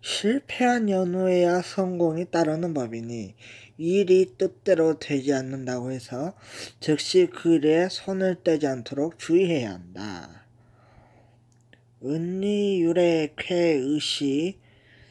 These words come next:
회두 불심 방수라 한자로는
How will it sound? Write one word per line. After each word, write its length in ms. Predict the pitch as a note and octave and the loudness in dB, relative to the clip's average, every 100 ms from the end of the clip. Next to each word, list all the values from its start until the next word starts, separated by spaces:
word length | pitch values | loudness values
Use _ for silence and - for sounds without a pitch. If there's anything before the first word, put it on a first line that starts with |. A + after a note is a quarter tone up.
| _ _ _ | _ _ _
회두 920 | - - G3 G#3 - G#3 G3+ G#3+ A#3+ _ _ _ _ _ _ _ - | -14 -8 -6 -8 -2 2 4 4 0 _ _ _ _ _ _ _ -6
불심 640 | D#3 D#3+ - E3+ F3+ F3+ | 0 0 0 -4 -4 -8
방수라 1040 | - C3+ D#3 D3+ C#3+ - F3 C3+ C#3 - _ _ | -10 -10 -10 -10 -6 0 2 2 -2 -8 _ _
한자로는 840 | - F3+ F#3 - E3 C3+ A#2+ D#3 | -8 -6 -6 -4 -2 -2 -6 -6